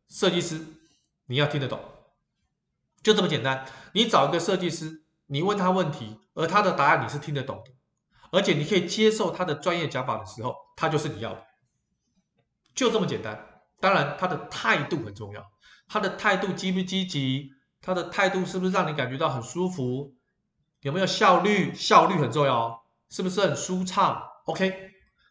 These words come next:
这些综比下来之后，这个钱付的就有价值。就如同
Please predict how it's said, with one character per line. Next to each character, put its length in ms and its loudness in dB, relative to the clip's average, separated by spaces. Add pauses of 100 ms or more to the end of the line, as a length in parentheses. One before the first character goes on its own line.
(140)
这 200 2
些 160 4
综 320 4
比 100 -2
下 200 2
来 100 0
之 160 -6
后， 240 -6 (1120)
这 100 -8
个 80 2
钱 220 -4
付 180 -8
的 120 -6
就 160 -4
有 60 -8
价 200 -8
值。 140 -18 (1120)
就 140 6
如 140 -2
同 120 0